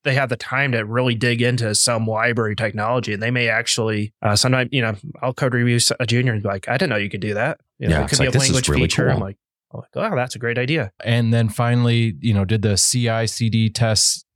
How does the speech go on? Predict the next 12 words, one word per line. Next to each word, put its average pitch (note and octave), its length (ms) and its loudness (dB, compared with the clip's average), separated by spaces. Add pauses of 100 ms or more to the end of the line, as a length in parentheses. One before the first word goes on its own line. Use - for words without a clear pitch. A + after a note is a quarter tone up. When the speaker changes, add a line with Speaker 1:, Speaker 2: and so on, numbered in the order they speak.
Speaker 3:
did G2 160 0
they F#2 100 2
pass? C3+ 540 -2
Or G2 80 2
they F2+ 100 0
break? B2+ 480 0
You G2 180 0
know, F#2+ 160 2
is F#2 120 2
there F2+ 100 0
functionality A2+ 680 2
that, F#2 180 0